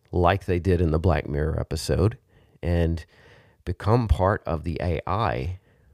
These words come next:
wouldn't that be another level of density for us? Wouldn't that be, the concept there would be that we would move into a higher state of consciousness?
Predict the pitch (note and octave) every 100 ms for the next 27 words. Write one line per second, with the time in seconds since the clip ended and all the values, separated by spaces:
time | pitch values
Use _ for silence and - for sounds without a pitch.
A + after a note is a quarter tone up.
0 | _ _ _ _ E2+ G#2+ A#2+ A2 G#2 -
1 | C#2+ G#2 E2 B1+ - - D#2 F#2 F2+ F2
2 | F#2 E2+ E2 D#2+ D#2 G2+ G#2 - D2+ D2
3 | D#2 - C#2+ C2+ E2 E2 F2+ G2 F#2 F2
4 | - F2+ F2 - - - - _ _ _
5 | _ _ _ - - G#2 A#2 - D2+ -
6 | D2+ D#2 D2+ F2 D#2+ E2 F#2+ F2+ D#2 F2+
7 | F#2+ F2+ F#2+ F#2 - D#2+ C#2+ - - -
8 | G2 E2+ D#2+ - E2 B1 - - G2 A2
9 | - D2+ - - - -